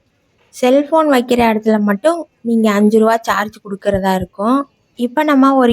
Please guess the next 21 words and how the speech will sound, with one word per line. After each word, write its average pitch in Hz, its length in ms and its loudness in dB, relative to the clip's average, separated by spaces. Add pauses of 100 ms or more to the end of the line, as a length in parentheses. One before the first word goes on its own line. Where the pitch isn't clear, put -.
கிரி 254 260 0
சுத்திட்டு 233 380 -2 (100)
பாத 226 180 -4 (120)
விநாயகர் 226 460 0
கோயில் 202 320 -2
கிட்ட 196 180 -4 (120)
வந்துட்டோம். 196 480 -4 (100)
மேல 220 260 2 (100)
சாயரட்சை 208 540 -2 (120)
பூஜையும் 202 460 -2
முடிஞ்சிருச்சு. 190 580 -10 (160)
சாயந்தரம் 269 520 0 (100)
ஆறரை 247 320 2
மணில 226 320 2
இருந்து 226 280 0
நைட்டு 240 360 -2 (100)
எட்டே 220 240 -4 (100)
கால் 208 220 -2
வரைக்கும் 196 340 -6
சுவாமி 226 380 0 (100)
இன்னி 202 180 0